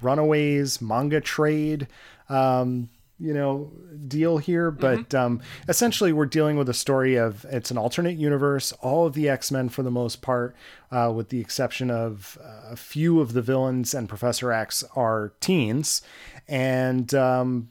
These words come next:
Speaker 1: they, you know, go to school and hijinks ensue, right? Um,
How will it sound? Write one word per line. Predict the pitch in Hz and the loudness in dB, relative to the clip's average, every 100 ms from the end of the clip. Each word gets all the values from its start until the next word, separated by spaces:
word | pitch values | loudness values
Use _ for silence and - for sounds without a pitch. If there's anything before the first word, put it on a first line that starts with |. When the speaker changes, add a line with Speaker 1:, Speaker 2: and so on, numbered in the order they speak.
| - | -6
Speaker 1:
they, | 127 117 - _ _ _ _ - | -4 -6 -12 _ _ _ _ -6
you | 135 | -4
know, | 110 | -4
go | 101 117 | -2 0
to | 131 | 0
school | - 151 180 202 | 2 4 4 4
and | 160 139 135 | 0 0 -2
hijinks | 123 139 139 156 156 - | 0 0 0 0 0 -2
ensue, | 160 139 - 196 117 | -2 -2 0 2 0
right? | 95 95 113 196 - - | -4 -4 -4 -4 -8 -2
Um, | 120 120 120 117 | 0 2 -2 -6